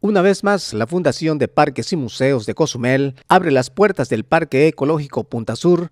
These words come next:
para efectuar una investigación a cargo del doctor Pierre Charruau, quien realizará un monitoreo del cocodrilo americano con la finalidad de generar información sobre el estado de las poblaciones silvestres y de su hábitat.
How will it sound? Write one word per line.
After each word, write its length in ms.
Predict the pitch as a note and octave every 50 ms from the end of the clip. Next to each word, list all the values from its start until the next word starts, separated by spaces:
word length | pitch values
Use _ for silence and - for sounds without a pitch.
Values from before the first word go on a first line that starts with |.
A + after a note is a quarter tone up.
| _
para 160 | - A#2 C#3+ F3+
efectuar 600 | - - C3+ - _ - F#3+ F#3+ F#3 D#3 - - -
una 160 | B3 G#3+ A3
investigación 840 | F#3+ C3+ B2+ B2 - C3 B2 C3+ C#3 - - A3+ A3+ G3+ C3 - - -
a 160 | - A#2 -
cargo 300 | - - C3+ C#3 B2 A#2
del 160 | B2+ C3+ C3
doctor 500 | A2+ G#2 - - C3 B2+ C3 C3 C3 B2+ - _
Pierre 360 | - C3 B2+ B2+ B2 B2 C3 _ _
Charruau, 640 | - - B2 A#2+ C3 C#3+ D3+ D#3+ D#3+ D3 G#2+ G2 - _ -
quien 180 | - G#3 G#3
realizará 680 | F#3 F3 C3 A#2+ A2+ - - A#2 C3 C#3 C#3 C#3 C#3 -
un 140 | - G3+ G#3+
monitoreo 800 | F#3 D3+ C#3 C3 C#3+ C3+ - A#2 B2 C3+ C#3+ C#3+ C#3 C#3 C#3 C3+
del 280 | A#2 C3 B2 A#2+ B2 B2+
cocodrilo 480 | - - F#3+ - D3 C3+ E3 F3+ D#3+
americano 640 | C3 A#2 A2+ C3+ - - E3+ E3 D#3+ D#3+ D#3 E3 D#3 -
con 120 | - C#3+
la 60 | C#3+
finalidad 540 | D3 - A#3+ A#3 G3+ D#3 C3+ C3 D3+ D#3+ D#3+
de 100 | D3 B2
generar 400 | A#2 F#3 F#3 F3 D3+ C#3+ D#3 D3+
información 600 | D3+ A#2 A#2+ A2+ A2+ A2 A2+ - D#3+ D#3+ D#3 D3+
sobre 240 | - D#3 D3+ F#3 F3+
el 80 | C#3+ A#2
estado 440 | - - - D3+ E3 E3+ D3+ C3
de 80 | G#2+ G#2+
las 140 | G2+ G2+ -
poblaciones 560 | - D3 D#3 C#3 A#2+ - - C#3+ D3 D3+ C3
silvestres 760 | - A#2+ G#2+ C3 D#3+ D3+ - - D#3+ D#3 D#3+ D3+ - - -
y 80 | - A#3+
de 140 | G3+ F3+ -
su 240 | - - G#2 G2
hábitat. 460 | A2 C#3 D3+ C3 A2+ - - - -